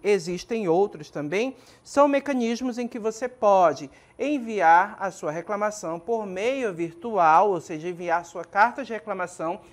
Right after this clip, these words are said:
estabelecer contatos com a empresa, com o comerciante, com o comércio, certo? E procurar uma solução para o seu problema. A gente viu que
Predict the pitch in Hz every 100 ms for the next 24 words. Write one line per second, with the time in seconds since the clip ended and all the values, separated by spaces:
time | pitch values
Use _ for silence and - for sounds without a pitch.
0 | _ - - 254 - 247 233 214 214 214
1 | 208 - 294 285 - 170 185 202 - -
2 | 196 196 185 - 156 175 214 220 180 175
3 | - 190 196 196 _ _ - 180 190 185
4 | 175 - 165 156 196 220 208 - - 190
5 | 196 190 180 185 170 175 226 233 - 151
6 | _ _ - - 185 233 254 - _ -
7 | 269 339 339 330 311 320 277 233 254 269
8 | 254 285 277 277 262 254 254 - 214 220
9 | - _ - 196 202 220 226 202 240 240
10 | 208 151 151 180 233 190 240 240 - 226